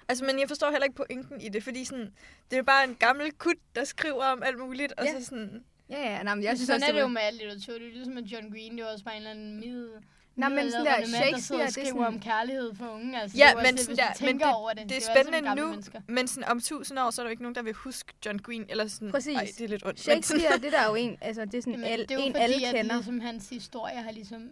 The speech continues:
Speaker 3: han, det er grundlaget for alle andre historier.
Speaker 1: Mm.
Speaker 2: Altså, ja, jeg ved det ikke.
Speaker 1: Jamen, det kan godt være. Men jeg har ikke behov for
Speaker 3: Det er
Speaker 1: at
Speaker 3: ligesom
Speaker 1: læse hans
Speaker 3: Justin
Speaker 1: historie.
Speaker 3: Bieber. Det er det første sådan pop hit. Justin Bieber, han var den første sådan hit, da vi var unge, så derfor vil vi altid huske ham. Shakespeare,
Speaker 1: Ja, det er
Speaker 3: han var den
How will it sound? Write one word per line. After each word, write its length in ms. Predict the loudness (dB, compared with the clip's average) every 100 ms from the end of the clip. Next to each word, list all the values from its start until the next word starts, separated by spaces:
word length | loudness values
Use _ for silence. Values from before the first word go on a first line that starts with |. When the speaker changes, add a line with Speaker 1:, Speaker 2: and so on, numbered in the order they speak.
| -14
Speaker 3:
han, 100 | -16
det 100 | -16
er 40 | -16
grundlaget 440 | -14 -12 -12 -12
for 80 | -14
alle 120 | -12
andre 180 | -12 -12
historier. 400 | -16 -16 -20 -20 -20 _ _
Speaker 1:
Mm. 160 | -16 -14 -14 -18 -16 -8
Speaker 2:
Altså, 220 | -6 -6 -10 -12 -18 _ -16
ja, 80 | -14 -14 -16
jeg 40 | -16
ved 80 |
det 80 | -16
ikke. 120 | -18 -20 _ _ -6
Speaker 1:
Jamen, 160 | -4
det 80 | -4
kan 140 | -2 0
godt 120 | 2
være. 240 | 0 -4 -10 _ _ _
Men 140 | -6 2
jeg 80 | 2
har 60 |
ikke 120 | 2 -4
behov 240 | -4 -2
for 40 |
Speaker 3:
Det 40 | 0
er 40 |
Speaker 1:
at 60 | 2
Speaker 3:
ligesom 140 | 2 2
Speaker 1:
læse 40 |
hans 100 | 0
Speaker 3:
Justin 100 | 0 -2
Speaker 1:
historie. 100 | -2
Speaker 3:
Bieber. 140 | -2 -4
Det 60 |
er 40 | -6 -4
det 40 |
første 320 | -2 -2 -6
sådan 220 | -6 -6 -4
pop 180 | -6 -4
hit. 120 | -8 -8 -4
Justin 200 | -4 0
Bieber, 220 | -2 0 -2
han 140 | -2
var 80 | -4
den 120 | -6
første 260 | -6 -6 -4
sådan 200 | -2 -2
hit, 240 | -2 -4 -6 -20 -12
da 60 | -4
vi 180 | 0 0
var 160 | 0 -4
unge, 180 | -6 -8
så 80 | -4
derfor 240 | -4 -4
vil 100 | -8
vi 80 | -6
altid 280 | -6 -6 -8
huske 200 | -8 -8
ham. 140 | -8 -10
Shakespeare, 380 | -14 -12 0 4
Speaker 1:
Ja, 40 | 4
det 60 |
er 40 | 2
Speaker 3:
han 80 |
var 60 |
den 80 | -4